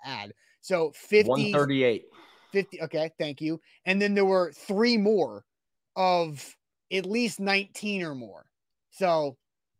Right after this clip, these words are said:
Speaker 1: there's
Speaker 2: Another
Speaker 1: another
Speaker 2: sixty,
Speaker 1: sixty
Speaker 2: so at
Speaker 1: plus.
Speaker 2: least two, about at least two hundred passing yards on seven throws.
Speaker 1: Two-thirds.
Speaker 2: Yeah, that's a problem. <laughs> That's not good.
Speaker 1: So
Speaker 2: Um,
Speaker 1: that's pretty wild. Um,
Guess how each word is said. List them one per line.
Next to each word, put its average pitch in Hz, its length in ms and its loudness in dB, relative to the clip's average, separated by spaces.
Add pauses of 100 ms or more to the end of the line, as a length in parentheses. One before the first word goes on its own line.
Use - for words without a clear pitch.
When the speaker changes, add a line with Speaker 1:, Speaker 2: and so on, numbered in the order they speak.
Speaker 1:
there's 180 320 4
Speaker 2:
Another 190 40 2
Speaker 1:
another 180 280 -2
Speaker 2:
sixty, 143 380 -2
Speaker 1:
sixty 131 180 -6
Speaker 2:
so 139 120 2
at 117 100 2
Speaker 1:
plus. 135 80 -2
Speaker 2:
least 147 240 -8
two, 151 260 -6 (320)
about 123 340 0
at 131 160 0
least 185 320 -4
two 196 180 -2
hundred 147 380 -2
passing 120 460 0
yards 104 300 -4
on 98 180 -8
seven 113 400 -4
throws. 87 540 -8 (100)
Speaker 1:
Two-thirds. 202 720 -2 (560)
Speaker 2:
Yeah, 123 240 0 (160)
that's 120 200 -2
a 110 40 -10
problem. 98 480 0 (400)
<laughs> - 400 -6
That's - 340 -16
not 95 300 -2
good. 73 220 -8 (680)
Speaker 1:
So 175 100 -2
Speaker 2:
Um, 160 40 0
Speaker 1:
that's 165 220 -4
pretty 190 240 -6
wild. 113 420 -8 (240)
Um, 139 600 -6